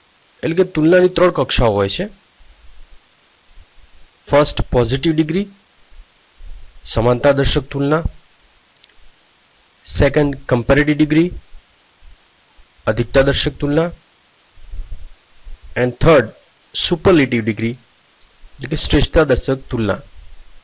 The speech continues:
તો પહેલો પ્રકાર છે positive degree, સમાનતા દર્શક તુલના. વાક્યમાં તુલના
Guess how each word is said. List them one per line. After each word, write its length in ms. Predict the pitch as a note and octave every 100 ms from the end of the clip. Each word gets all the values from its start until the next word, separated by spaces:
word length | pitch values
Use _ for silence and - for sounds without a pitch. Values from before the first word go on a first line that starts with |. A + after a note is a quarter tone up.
| _ _ _ - - - - _ _ _ _ _ - - - - - _ _ _ _ - _ _ _ _ _
તો 60 | A2+
પહેલો 280 | - C3+ E3
પ્રકાર 300 | D#3+ - D3+
છે 160 | F3+
positive 680 | D#3+ - B2 B2 B2 D#3+ D#3+
degree, 380 | A#2+ G#2+ A#2 F#3 - _ _ _ _ _ - - -
સમાનતા 540 | - - D3 E3+ D#3+ D#3+
દર્શક 320 | B2 - B2+
તુલના. 400 | - A#2 G2+ F#2+ F#2+ _ _ _ _ _ _ - _ _ _ _ _ _ _ - _ - - - _ B2+
વાક્યમાં 680 | B2 C3+ - G#3+ G#3 G3+
તુલના 540 | G3+ E3 E3+ F3 F3+